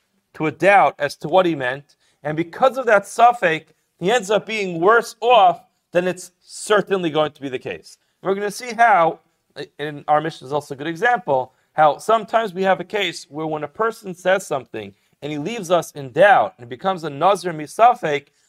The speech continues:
the suffix makes us put him into Naziris for a much more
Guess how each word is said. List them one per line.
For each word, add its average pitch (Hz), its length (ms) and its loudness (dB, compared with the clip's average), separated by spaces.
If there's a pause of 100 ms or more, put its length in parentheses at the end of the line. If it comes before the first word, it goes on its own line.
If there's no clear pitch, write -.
(120)
the 143 120 -6
suffix 220 600 -2
makes 196 400 -6
us 170 300 -2 (360)
put 214 160 -2
him 196 140 -2
into 175 180 -10
Naziris 160 480 -4
for 151 140 -6
a 139 60 -4
much 185 280 -2
more 165 380 -2